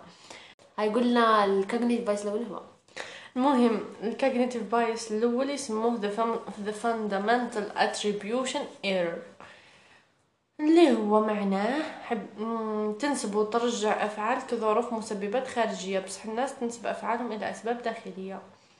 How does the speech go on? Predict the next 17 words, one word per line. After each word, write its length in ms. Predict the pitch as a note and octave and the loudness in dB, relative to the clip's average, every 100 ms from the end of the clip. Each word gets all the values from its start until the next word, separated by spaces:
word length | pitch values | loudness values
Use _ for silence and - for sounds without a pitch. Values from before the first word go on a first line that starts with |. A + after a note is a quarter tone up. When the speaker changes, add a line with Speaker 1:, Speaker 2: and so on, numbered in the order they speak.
| - - - - | -20 -20 -18 0
Speaker 2:
هي 160 | A#3+ A#3 | 4 6
ماشي 240 | C#4+ C#4+ | 4 2
هكا 240 | C4 B3 A3+ | 0 0 -2
مية 60 | A3+ | -2
بالمية، 540 | G3+ G3 - G3+ G3+ | -4 -6 -4 -4 -2
هي 40 | G#3 | -2
كي 160 | G#3 | -2
دير 280 | A3+ F#3+ G#3+ | -4 2 2
المليح 720 | G#3 G3+ G#3 G#3 F#3+ F3+ - - - - - - | 2 0 2 2 2 -2 -12 -16 -20 -20 -16 -4
تنسب، 400 | A3+ A3+ A3+ F#3+ | -2 0 -2 0
آه، 920 | G#3+ G#3 G3+ G3 F#3+ F#3+ F3+ E3 - - - | 2 4 4 2 0 -2 -4 -8 -10 -8 -2
تنسبها 520 | A3+ G#3+ G3 G3+ G3+ | 0 0 -2 0 0
للاسباب 460 | G3 G3 - C4+ | 0 -4 2 4
الداخليه 580 | D4+ A3 A#3+ A3+ G3+ G3+ | 4 2 0 0 -4 -2
اللي 200 | G3 G3 | -2 -2
هو 100 | B3 | 0
انت، 220 | D4+ B3 | 0 0